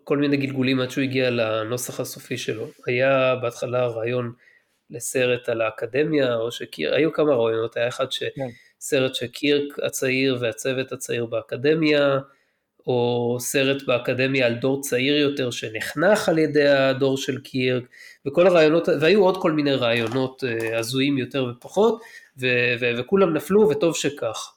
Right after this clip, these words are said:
Speaker 1: כי קראתי אותם והם, אה, לא היו טובים. ואת הרעיון לטיוטה הסופית של מה שקיבלנו, אז מי שהציע זה היה ליאונרד נימוי, יחד
Speaker 2: נכון.
Speaker 1: עם, אה, מרק רוזנטל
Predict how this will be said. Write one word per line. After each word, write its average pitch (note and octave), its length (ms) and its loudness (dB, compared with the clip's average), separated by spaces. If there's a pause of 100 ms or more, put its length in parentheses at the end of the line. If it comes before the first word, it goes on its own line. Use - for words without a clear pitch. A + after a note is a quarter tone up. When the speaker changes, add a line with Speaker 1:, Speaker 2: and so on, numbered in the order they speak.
Speaker 1:
כי A#2+ 240 -6
קראתי D3+ 400 0
אותם E3 320 0
והם, B2 240 -6
אה, B2 60 -8 (400)
לא C3+ 120 0
היו A#2+ 140 -2
טובים. A#2 340 -8 (760)
ואת B2 1040 -4
הרעיון D3 500 4
לטיוטה C3+ 480 0
הסופית G#3+ 720 -2 (120)
של - 180 -8
מה B2+ 120 -2
שקיבלנו, D3+ 760 0
אז B2+ 340 -8
מי C#3 140 -4
שהציע C#3+ 420 0
זה B2 200 -2
היה B2 200 0
ליאונרד A#2+ 440 -4
נימוי, A2 380 -6 (800)
יחד C#3 260 0
Speaker 2:
נכון. C3 140 -2
Speaker 1:
עם, B2 200 -4
אה, A#2+ 500 -2 (160)
מרק C3 340 -4
רוזנטל C#3+ 680 0